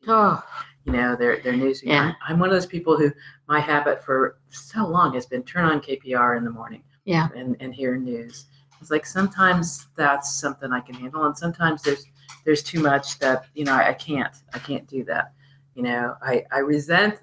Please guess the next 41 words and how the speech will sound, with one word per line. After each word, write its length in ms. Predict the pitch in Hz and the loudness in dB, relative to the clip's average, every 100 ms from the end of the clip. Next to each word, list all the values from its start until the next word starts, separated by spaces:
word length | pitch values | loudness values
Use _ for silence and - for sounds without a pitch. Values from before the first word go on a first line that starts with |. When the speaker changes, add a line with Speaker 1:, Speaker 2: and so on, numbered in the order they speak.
| 139 | 0
Speaker 1:
that, 400 | 135 127 - - | 4 4 2 -2
that 240 | 139 - | 0 2
newspapers 640 | 151 151 - 135 131 131 | 0 -2 0 0 0 -2
have 220 | 139 127 - | 0 0 0
to 80 | |
be 140 | 143 131 | -6 -10
full 380 | - 131 131 107 | -4 -4 0 0
of 160 | - | -2
things, 460 | - 123 117 127 - - - - _ | -4 -6 -4 -6 -10 -20 -20 -20 _
um, 200 | 127 120 127 | 0 0 0
that 120 | - | -2
relate 400 | 120 120 113 - | 0 2 2 0
to 80 | - | -4
this 220 | 117 - | -6 -6
administration, 840 | 110 - - - - 110 - 117 - | -10 -12 -12 -12 -8 -8 -8 -16 -14
'cause 160 | - | -12
sometimes 360 | - 196 202 190 | -10 -6 -6 -2
I 60 | |
just 280 | 147 165 - | -4 -4 -6
wanted 260 | 170 170 165 | -2 0 -2
to, 160 | 143 135 _ _ - _ _ 269 | -8 -16 _ _ -20 _ _ -10
I 40 | |
don't 160 | 233 120 | -8 -8
know, 360 | 117 120 120 120 | -8 -10 -10 -12
I, 100 | 131 _ - | -16 _ 0
like, 220 | 180 - - - - | 2 2 -4 -12 4
like 180 | 170 170 - | 4 6 0
<laughs> 140 | - | -2
the 360 | 226 - 214 202 | -2 0 0 0
New 120 | - - | 0 0
York 160 | 196 - | 0 2
Times. 220 | 135 131 - - - - _ | 0 -2 -8 -14 -14 -20 _
This 160 | 160 156 | -2 -2
is, 80 | - 139 | -2 -4
this 160 | 160 | 0
is 60 | 151 | 2
one 80 | 139 | 4
of 60 | |
my 100 | 131 | 2
Monday 420 | 127 135 127 120 - | 0 0 2 2 2
things. 240 | 92 - | -8 -10